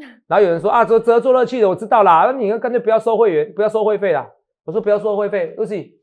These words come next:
Speaker 2: 我当义工没关系，你要当义工吗？
Speaker 1: 我不要，我是Coco。
Speaker 2: 啊，不是Lucy啊，对不起，
Speaker 1: <laughs>
Speaker 2: Lucy是，是美-，
Speaker 1: 因为这个是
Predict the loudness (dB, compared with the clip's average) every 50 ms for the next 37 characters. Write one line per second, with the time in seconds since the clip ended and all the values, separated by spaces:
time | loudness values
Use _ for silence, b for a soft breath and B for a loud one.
0 | _ _ _ -2 -2 0 2 0 -2 -2 -4 -2 -2 -2 -2 -2 -4 -4 -4 -6
1 | -8 -8 -8 -8 -10 -6 -6 -6 -4 -4 -6 -10 -12 _ _ _ _ _ _ -18
2 | -18 -12 -8 -6 -4 -4 -4 -4 -6 -8 -12 -12 -14 -10 -8 -4 -4 0 0 0
3 | 0 0 -2 0 0 -2 0 0 -2 -4 -4 -6 -2 0 0 0 0 -2 -6 -6
4 | -6 -6 -6 -6 -6 -4 -4 -2 -2 -2 -2 0 0 2 2 2 2 2 0 0